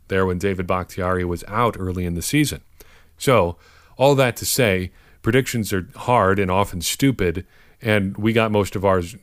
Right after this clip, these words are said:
wrong last year because of <laughs> what happened in Minnesota. But let's look at these and take a look at our thought process and see if we can figure out where we went wrong, where we went right and what it could mean for the Packers,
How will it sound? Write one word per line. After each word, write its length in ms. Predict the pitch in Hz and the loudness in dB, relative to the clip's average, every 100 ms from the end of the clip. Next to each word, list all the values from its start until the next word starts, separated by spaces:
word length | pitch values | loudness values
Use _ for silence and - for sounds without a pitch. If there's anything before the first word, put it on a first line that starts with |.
| _ | _
wrong 400 | 92 101 101 92 | 0 2 2 2
last 380 | 90 90 82 - | 0 0 -4 -4
year 140 | 92 | -4
because 440 | 87 90 92 85 101 | -4 -4 -2 -2 -4
of 300 | - - 95 - | -8 -10 -16 -18
<laughs> 120 | - | -8
what 140 | 101 | -6
happened 360 | 95 90 95 92 | -4 -8 -8 -6
in 160 | 87 | -6
Minnesota. 560 | 90 90 - 127 90 - _ - - - - | -4 -4 0 2 2 -2 _ -20 -20 -8 -2
But 120 | 123 | 0
let's 240 | 147 - | 0 2
look 200 | 139 127 | 0 0
at 100 | 117 | -2
these 340 | 117 110 110 - | 0 0 0 -2
and 200 | 107 98 | -4 0
take 180 | 127 | 0
a 60 | 120 | 0
look 200 | 110 107 | -2 0
at 120 | 101 | 0
our 140 | 87 85 | 0 -4
thought 360 | - 147 127 | -2 -2 -2
process 580 | 113 95 85 90 90 - - - _ | -2 -2 -2 -4 -6 -8 -16 -20 _
and 140 | 107 | -8
see 120 | 92 123 | -2 0
if 140 | 110 | 0
we 80 | 110 | -2
can 160 | 101 | -2
figure 260 | - 117 101 | -4 -2 2
out 220 | 95 90 - - - | 2 0 -6 -12 2
where 220 | 120 131 | 4 6
we 120 | 123 | 4
went 220 | 110 104 | 4 2
wrong, 420 | 95 95 98 101 - - - | 2 2 2 0 -6 -16 -8
where 220 | 110 120 | 2 4
we 120 | 127 110 | 4 2
went 220 | 104 95 | 0 0
right 280 | 101 101 95 | 2 2 0
and 200 | 92 90 | -2 0
what 180 | 107 | 0
it 120 | 104 - | 0 0
could 220 | 110 101 | -2 0
mean 220 | 98 92 | 0 -2
for 120 | - | -4
the 100 | 90 | -8
Packers, 640 | - 98 90 - 85 82 | -6 -4 -4 -6 -6 -8